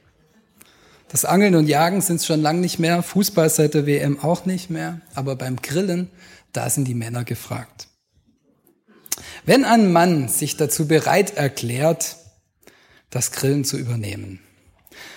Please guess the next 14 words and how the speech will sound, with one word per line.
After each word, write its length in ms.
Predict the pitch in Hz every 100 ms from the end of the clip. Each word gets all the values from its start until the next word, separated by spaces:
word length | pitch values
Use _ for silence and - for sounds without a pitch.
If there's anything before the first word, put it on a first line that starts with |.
| -
wird 180 | 170 214
die 80 | 214
folgende 400 | - 190 202 175
Kette 340 | - 160 165
von 200 | 156 147
Ereignissen 600 | 147 139 139 131 147 -
in 120 | 135 123
Bewegung 420 | 123 117 107 120
gesetzt. 540 | 110 - 117 - - - _ _ _ _ _ _ _ _ _ _ _ _ _ - - - -
Die 80 | 151
Frau 320 | - 143 190
kauft 340 | - 131 -
das 140 | 151 -
Essen. 420 | - 120 113